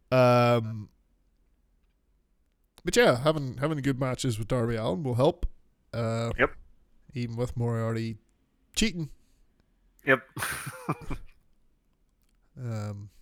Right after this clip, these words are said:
Speaker 1: Big Bill round the outside. Uh, yeah,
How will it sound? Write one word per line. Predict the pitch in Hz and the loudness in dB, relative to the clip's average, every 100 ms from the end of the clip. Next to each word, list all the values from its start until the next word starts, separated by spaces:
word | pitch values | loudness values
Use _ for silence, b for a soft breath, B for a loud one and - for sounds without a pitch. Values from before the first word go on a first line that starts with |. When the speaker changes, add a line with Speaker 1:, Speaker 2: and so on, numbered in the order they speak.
| - - 120 | -20 -12 -6
Speaker 1:
Big | 113 98 | -4 2
Bill | 120 123 | 2 2
round | 120 113 | 0 -2
the | 117 113 | -2 -2
outside. | - 120 117 127 B B B B B B B - | -2 -2 -4 -6 B B B B B B B -6
Uh, | 117 120 120 117 107 _ _ _ _ _ _ _ _ _ _ | 0 2 2 2 -2 _ _ _ _ _ _ _ _ _ _
yeah, | 156 160 | 4 8